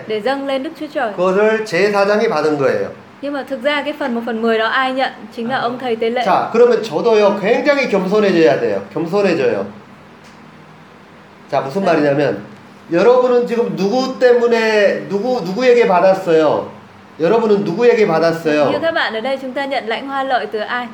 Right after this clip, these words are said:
Speaker 2: 예, 예. 백성들에게
Speaker 1: Từ
Speaker 2: 받았다니까요.
Speaker 1: hội chúng nữa, từ dân chúng.
Speaker 2: 그러면 여러분들은 백성들을 어떻게 해야 돼요? 백성들을요?
Speaker 1: Vậy thì chúng ta phải ứng xử như thế nào với dân chúng?
Speaker 2: 섬겨야죠.
Speaker 1: Phải phục vụ họ, đúng không?
Speaker 2: 똑같아요.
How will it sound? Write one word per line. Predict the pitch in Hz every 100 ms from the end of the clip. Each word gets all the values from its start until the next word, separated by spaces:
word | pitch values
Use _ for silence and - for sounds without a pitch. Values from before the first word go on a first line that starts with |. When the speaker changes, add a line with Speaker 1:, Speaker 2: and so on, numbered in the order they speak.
| - - -
Speaker 2:
예, | 196 156 151
예. | 117 - - - - - - - - - -
백성들에게 | 180 220 262 247 208
Speaker 1:
Từ | 175
Speaker 2:
받았다니까요. | 156 175 165 143 135 135 143
Speaker 1:
hội | 285 -
chúng | - 247
nữa, | 294 269
từ | 262
dân | 240 269 262
chúng. | 254 226 - - -
Speaker 2:
그러면 | 226 214
여러분들은 | 185 226 226 220 214 170
백성들을 | 165 165 240 226 208 202 190 165
어떻게 | 143 156 208 208
해야 | 185 165
돼요? | 156 156 - - - - -
백성들을요? | 151 220 208 190 170 170 196 220 -
Speaker 1:
Vậy | 233
thì | 240
chúng | 247 240
ta | 277
phải | 254
ứng | 208 226
xử | 233 285
như | 202 254
thế | 254
nào | 254 254
với | 214 226
dân | 240 262 262
chúng? | 233 - - 196
Speaker 2:
섬겨야죠. | 208 208 196 151 151 - -
Speaker 1:
Phải | 208
phục | 262 254 -
vụ | 240 240
họ, | 247 208
đúng | 220 240
không? | 285 285 - - -
Speaker 2:
똑같아요. | 247 277 262 170